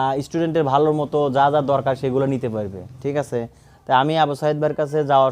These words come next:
সময় পরামর্শ চাচ্ছি যে ট্রেনিং সেন্টারটাকে আরও ভালো করার জন্য, স্টুডেন্টদের জন্য উপযোগী করার জন্য কি কি লাগবে, আপনি একটু পরামর্শ দিবেন এবং আপনার পরামর্শ সাপেক্ষে ইনশাল্লাহ আমি চেষ্টা করব আমার ট্রেনিং সেন্টারটাকে ভালো করার এবং আরও উন্নত করার।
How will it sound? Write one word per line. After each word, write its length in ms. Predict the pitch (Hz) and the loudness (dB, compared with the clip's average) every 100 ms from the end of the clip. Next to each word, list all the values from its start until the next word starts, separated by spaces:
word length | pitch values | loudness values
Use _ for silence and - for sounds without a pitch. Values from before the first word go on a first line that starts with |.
| - | -2
সময় 240 | 143 143 | -8 -6
পরামর্শ 500 | 143 139 131 131 - | -4 -2 -2 -4 -8
চাচ্ছি 420 | 143 135 135 - 147 | -8 -6 -6 -8 -6
যে 140 | 156 | -6
ট্রেনিং 260 | 143 131 131 | -4 -6 -6
সেন্টারটাকে 460 | 143 131 127 135 135 | -8 -8 -8 -2 0
আরও 200 | 127 131 | 2 2
ভালো 260 | 120 135 | 0 0
করার 300 | 131 135 131 | 0 0 0
জন্য, 380 | 127 131 135 131 | -2 -4 -4 -6
স্টুডেন্টদের 500 | 120 131 135 135 127 | -8 -8 -4 -4 -4
জন্য 140 | 135 139 | -4 -4
উপযোগী 560 | 135 147 143 120 98 - _ _ _ | -2 0 2 2 -2 -6 _ _ _
করার 340 | 151 165 170 143 | 4 6 6 4
জন্য 260 | 156 139 - | -2 -2 -4
কি 140 | 156 | -6
কি 220 | 143 175 160 | -2 0 4
লাগবে, 520 | 160 156 127 123 113 | 4 4 0 -6 -6
আপনি 220 | 117 127 | -8 -10
একটু 160 | 117 127 | -12 -6
পরামর্শ 440 | 127 131 139 151 | -4 -4 -6 -8
দিবেন 320 | 139 151 170 - _ - | -4 -4 -4 -8 _ -6
এবং 180 | 135 139 | -2 0
আপনার 220 | 131 139 | 0 0
পরামর্শ 360 | 139 135 139 131 | 0 0 -2 -2
সাপেক্ষে 400 | 135 131 127 135 | -2 -2 -2 -4
ইনশাল্লাহ 360 | 120 131 127 | -4 -2 -2
আমি 100 | 123 | -2
চেষ্টা 320 | 120 131 131 | -4 -6 -4
করব 340 | 123 123 143 202 - - - 120 | -2 0 0 -2 -6 -18 -10 -4
আমার 260 | 123 127 | 0 0
ট্রেনিং 280 | 131 131 127 | 0 -4 -4
সেন্টারটাকে 680 | 117 123 131 135 139 165 208 _ - - | -4 -4 -2 -2 0 0 -2 _ -20 -14
ভালো 380 | 104 107 143 175 | -6 4 4 4
করার 420 | 170 170 175 202 | 4 4 6 4
এবং 240 | 175 147 143 | 2 -2 -2
আরও 200 | 135 131 | -2 -2
উন্নত 300 | 123 107 104 | -4 -8 -12
করার। 300 | 98 95 | -16 -16